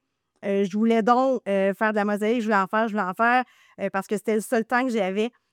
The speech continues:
Puis finalement, j'étais, euh, comme incapable d'en faire. Puis, euh, ben, j'ai, je me suis juste, euh, j'en ai profité pour lire puis me reposer. Euh, j'ai pris un, j'ai fait un grand ménage qui a duré trois jours dans mon atelier.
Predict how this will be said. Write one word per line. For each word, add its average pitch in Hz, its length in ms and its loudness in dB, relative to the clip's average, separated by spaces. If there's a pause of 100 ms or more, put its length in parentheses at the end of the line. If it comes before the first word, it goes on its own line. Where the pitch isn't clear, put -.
(120)
Puis 240 140 -4
finalement, 220 760 2
j'étais, 185 420 -2
euh, 175 60 -2 (340)
comme 196 220 -4
incapable 214 420 -2
d'en 180 140 -2
faire. 202 380 -2 (340)
Puis, 185 340 -2
euh, 175 200 2
ben, 180 180 0
j'ai, 180 560 -2
je - 200 -14
me 190 140 0
suis 196 200 -4
juste, 247 340 -4
euh, 185 340 0 (640)
j'en 214 80 -2
ai 208 80 2
profité 226 360 -2
pour 233 200 -2
lire 262 440 0 (100)
puis 233 160 0
me 208 100 2
reposer. 226 720 0 (380)
Euh, 190 640 0
j'ai 220 160 -2
pris 269 220 -2
un, 208 220 0
j'ai 202 100 -4
fait 233 160 -6
un 196 140 -2
grand 226 240 0
ménage 262 560 -2
qui 254 80 2
a - 20 4
duré 214 180 2
trois 277 300 2
jours 294 380 0
dans 233 120 2
mon 202 140 0
atelier. 233 640 0